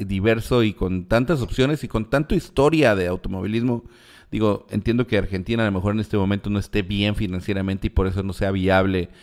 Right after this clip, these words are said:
un gran premio en Argentina, pero, pero se vive el automovilismo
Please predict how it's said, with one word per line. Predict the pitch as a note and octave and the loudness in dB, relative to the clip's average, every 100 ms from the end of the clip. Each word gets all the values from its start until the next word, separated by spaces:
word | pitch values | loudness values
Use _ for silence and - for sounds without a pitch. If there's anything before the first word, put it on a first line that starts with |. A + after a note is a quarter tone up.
| - - | -20 -20
un | - F#2+ G2 F#2+ F#2 F2 | -8 -4 -2 -2 -2 -2
gran | F2+ F#2+ F#2+ | -2 -2 6
premio | G#2 G2+ | 6 6
en | F#2+ | 0
Argentina, | F2 F2 F2 A2+ A#2 G2+ | -2 -4 -4 0 2 4
pero, | G#2+ G2+ F#2 - - _ _ - - | 4 4 0 -6 -20 _ _ -4 2
pero | G#2+ G2+ | 2 2
se | - G2+ | 0 0
vive | A#2+ D3+ C3+ G#2 | 4 6 6 4
el | F#2+ | 2
automovilismo | F#2 F#2+ F#2+ G#2 A#2 A#2+ G#2+ F#2 _ | 0 -2 -2 -2 0 0 0 -4 _